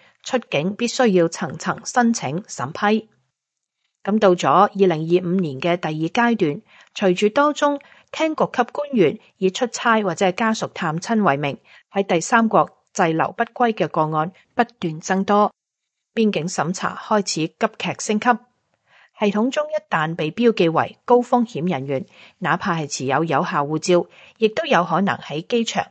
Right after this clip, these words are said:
被突然攔截，接受長時間嘅盤問，甚至係直接被限制登機。到咗二零二六年，第三階段就嚟啦。退休幹部想出國睇下子女，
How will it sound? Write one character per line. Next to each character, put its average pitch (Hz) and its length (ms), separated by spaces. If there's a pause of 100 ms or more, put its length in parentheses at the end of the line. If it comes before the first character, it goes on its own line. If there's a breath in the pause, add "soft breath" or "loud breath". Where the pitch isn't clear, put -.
(140)
被 147 160
突 180 140 (100)
然 143 260
攔 139 220
截， 160 260 (400)
接 202 120
受 151 260
長 - 280
時 - 220
間 160 360
嘅 160 180
盤 139 240
問， 160 240 (280 soft breath)
甚 190 260
至 208 100
係 185 80
直 170 140
接 180 180
被 147 160
限 139 300
制 139 200
登 170 220
機。 196 320 (1400)
到 196 120
咗 180 180
二 202 260
零 151 140
二 175 140
六 180 160
年， 151 240 (300 soft breath)
第 214 160
三 311 340
階 294 280
段 170 280 (120)
就 160 140
嚟 143 380
啦。 180 220 (1900)
退 311 160
休 339 80
幹 214 300
部 175 200
想 180 200
出 254 140
國 180 260
睇 175 180
下 180 120
子 - 140
女， 160 400